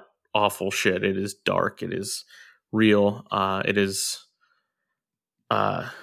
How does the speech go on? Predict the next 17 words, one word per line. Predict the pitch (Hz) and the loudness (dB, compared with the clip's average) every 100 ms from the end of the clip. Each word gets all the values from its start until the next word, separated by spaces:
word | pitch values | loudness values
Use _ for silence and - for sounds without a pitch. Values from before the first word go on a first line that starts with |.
| - - _ _ _ _ _ | -20 -20 _ _ _ _ _
the | 120 123 | 2 4
oth-, | |
yeah, | 123 117 | 6 4
the | 101 | 6
other | 120 | 4
part | 113 117 | 6 4
of | 107 | 4
it | 104 | 2
is | 98 | 4
that | 98 107 | 2 2
this | 110 113 | 0 2
is | 101 98 | 2 0
set | - 160 - 98 - | -2 -2 0 0 0
in | - 104 98 98 98 _ _ - | 0 2 2 -2 -6 _ _ 0
Los | 101 - | 0 4
Angeles, | 156 131 82 - - | 2 2 -4 -8 -4
not | 92 98 | 0 0